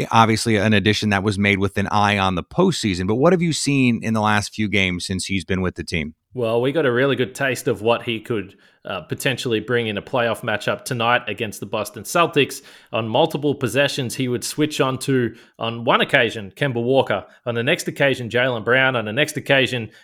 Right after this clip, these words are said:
Speaker 2: it was Jason Tatum. And against all three guys, he had tremendous success into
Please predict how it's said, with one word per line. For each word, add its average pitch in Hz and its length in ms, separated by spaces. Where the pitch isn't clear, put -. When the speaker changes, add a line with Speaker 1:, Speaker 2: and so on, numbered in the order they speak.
Speaker 2:
it 131 60
was 127 140
Jason 123 400
Tatum. 127 400
And 110 80
against 117 260
all 139 180
three 143 280
guys, 123 400
he 127 100
had 120 300
tremendous 123 420
success - 540
into 131 320